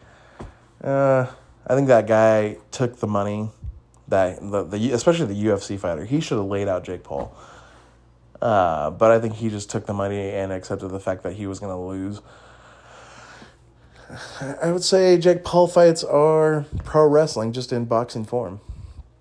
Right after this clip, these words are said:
All right, next article. Breaking, Voltron vi-, live action movie in the works. And then Angel asks, "Would you wa-,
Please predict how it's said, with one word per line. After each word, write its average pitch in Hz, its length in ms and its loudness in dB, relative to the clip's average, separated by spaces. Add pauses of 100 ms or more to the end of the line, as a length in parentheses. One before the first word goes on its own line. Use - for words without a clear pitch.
(1080)
All 120 200 4
right, 98 440 -2 (180)
next 127 380 -2
article. 92 680 -8
Breaking, 107 640 0
Voltron 135 840 0
vi-, 107 380 -2
live 110 300 0
action 107 320 0
movie 104 300 -6
in 95 200 -8
the 87 100 -6
works. 78 600 -12 (800)
And 73 120 -12
then 69 120 -10
Angel 92 300 -4
asks, 120 200 -4
"Would 107 120 -6
you 123 100 -8
wa-, 160 280 -4